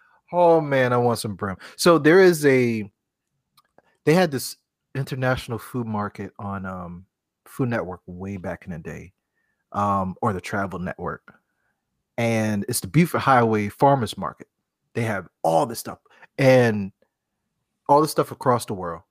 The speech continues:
And beh-, in the back, they have a bomb-ass fish market where they, sometimes they auction off the fish.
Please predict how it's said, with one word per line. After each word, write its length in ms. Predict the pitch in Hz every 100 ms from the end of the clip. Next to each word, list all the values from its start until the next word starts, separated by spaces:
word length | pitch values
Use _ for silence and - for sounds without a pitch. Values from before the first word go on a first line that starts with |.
| _ -
And 260 | 135 117 101
beh-, 240 | 107 - -
in 140 | 120 110
the 80 |
back, 460 | 90 170 175 110 - 147
they 120 | 123
have 260 | 123 110 95
a 120 | 87 _ -
bomb-ass 1120 | 156 170 175 175 175 - 123 123 120 117 - - _ _ _
fish 220 | - - -
market 420 | 98 85 - - _ _
where 200 | 123 127
they, 320 | 123 123 113 - _
sometimes 460 | - 160 - 135 110
they 100 | 110
auction 400 | 120 131 - 117
off 220 | 113 117 -
the 60 |
fish. 440 | - - 131 _